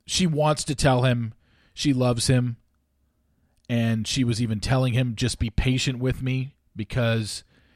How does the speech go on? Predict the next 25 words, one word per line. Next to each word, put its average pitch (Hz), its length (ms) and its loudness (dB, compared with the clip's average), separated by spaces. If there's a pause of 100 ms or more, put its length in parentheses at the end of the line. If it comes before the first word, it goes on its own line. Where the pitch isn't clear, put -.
(220)
she - 160 -6
definitely 151 680 4
can 139 280 -2
see 151 320 2
it 123 140 -2
being 135 240 2
him, 135 440 0 (520)
but 120 120 0
she 143 140 0
wants 127 320 -2
to 127 80 -4
save 120 340 2
it 117 120 -4
for 117 80 0
the 104 100 -2
right 104 260 -2
moment 107 360 0 (100)
with 131 160 -4
him. 143 260 -4 (420)
So, 131 480 2 (1200)
again, 98 420 -4 (1300)
the 139 140 0
buildup 131 640 4
here 87 400 -8
is 95 580 -8